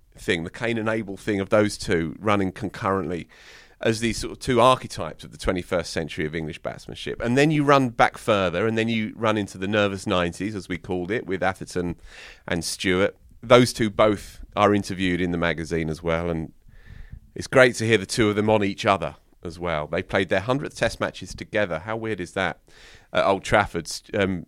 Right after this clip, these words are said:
Ather's got a good ball, obviously, and nicked off, and Stewie got a hundred. Uh,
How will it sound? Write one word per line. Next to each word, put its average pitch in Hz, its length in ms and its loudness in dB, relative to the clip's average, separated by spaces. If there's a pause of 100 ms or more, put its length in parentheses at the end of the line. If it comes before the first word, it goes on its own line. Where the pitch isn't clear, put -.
Ather's 104 300 2
got 92 140 2
a 92 60 -2
good 90 240 -2
ball, 120 340 4 (180)
obviously, 101 440 0
and 104 100 0
nicked 113 240 0
off, 147 220 6
and 104 120 -6
Stewie 101 300 0
got 117 160 6
a 127 40 6
hundred. 147 420 2 (880)
Uh, 117 320 6